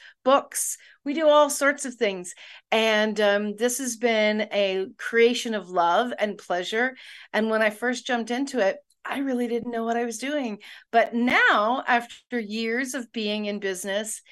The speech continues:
and years of doing this amazing platform and working with hosts and creating amazing content with them and distributing them across the world, I now have a lot more knowledge that I love to share with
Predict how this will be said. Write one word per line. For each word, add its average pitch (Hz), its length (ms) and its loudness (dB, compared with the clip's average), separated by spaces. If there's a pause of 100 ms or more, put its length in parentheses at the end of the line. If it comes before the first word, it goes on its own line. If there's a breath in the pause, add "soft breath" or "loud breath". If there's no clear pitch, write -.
(220 loud breath)
and 220 160 -2
years 220 280 -2
of 247 100 -10
doing 208 340 -4
this 196 200 -6
amazing 190 540 -6
platform 196 640 -2
and 170 200 -10
working 202 460 -6
with 190 160 -8
hosts 185 480 -6
and 170 240 -10 (320 loud breath)
creating 208 420 0
amazing 196 440 -6
content 190 580 -6
with 185 200 -10
them 190 440 -4
and 175 100 -10
distributing 196 920 -4
them 190 240 -2
across 180 500 -2
the 202 120 -8
world, 330 440 4 (1300 loud breath)
I 226 100 -2
now 208 240 2
have 190 220 -4
a 202 60 2
lot 190 360 0
more 190 220 -6
knowledge 170 540 -6
that 165 180 -4
I 165 160 -8
love 160 300 -6
to 160 120 -16
share 156 400 -6
with 160 200 -12